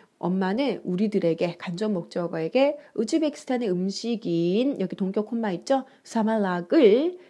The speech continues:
요리해 주셨어요. 이렇게 사형식입니다. 누구누구에게 무엇을 뭐뭐 해주다라는 말. 자,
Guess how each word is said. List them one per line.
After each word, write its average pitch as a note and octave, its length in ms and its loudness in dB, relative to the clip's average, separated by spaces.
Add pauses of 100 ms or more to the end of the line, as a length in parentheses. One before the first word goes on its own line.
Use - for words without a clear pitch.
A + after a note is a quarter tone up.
(140)
요리해 G3+ 180 2
주셨어요. - 380 -8
이렇게 - 140 -12
사형식입니다. A#3 800 -4
누구누구에게 F3+ 640 -2
무엇을 F3 340 -4
뭐뭐 D#3 220 -6
해주다라는 F#3 680 -4
말. G3 420 -4 (480)
자, E3+ 300 -2